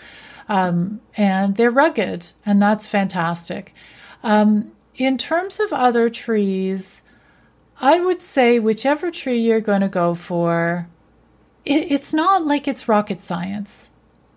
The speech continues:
I think our grandparents knew how to do this kind of thing.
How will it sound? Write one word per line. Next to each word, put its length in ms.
I 100
think 260
our 100
grandparents 800
knew 220
how 120
to 80
do 220
this 220
kind 240
of 80
thing. 420